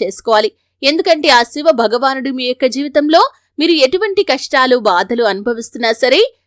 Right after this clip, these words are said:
శివ స్తోత్రం పారాయణ చేయటం ద్వారా తను మిమ్మల్ని అనుగ్రహించి మీ యొక్క జీవితంలో శుభ ఫలితాలను చూపిస్తాడు. అలాగే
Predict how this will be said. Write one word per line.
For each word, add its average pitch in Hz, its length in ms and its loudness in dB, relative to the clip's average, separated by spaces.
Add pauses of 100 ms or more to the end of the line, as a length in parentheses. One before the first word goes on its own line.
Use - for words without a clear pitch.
(160)
శివ 330 140 -2 (100)
స్తోత్రం 330 560 2
పారాయణ 240 320 0 (140)
చేయటం 262 340 -2
ద్వారా 269 220 6 (400)
తను 311 180 4 (240)
మిమ్మల్ని 285 340 0 (160)
అనుగ్రహించి 320 640 -2
మీ 277 100 -6
యొక్క 254 180 -2 (120)
జీవితంలో 311 460 0 (420)
శుభ 349 260 -2
ఫలితాలను 220 600 0
చూపిస్తాడు. 226 560 0 (180)
అలాగే 262 260 0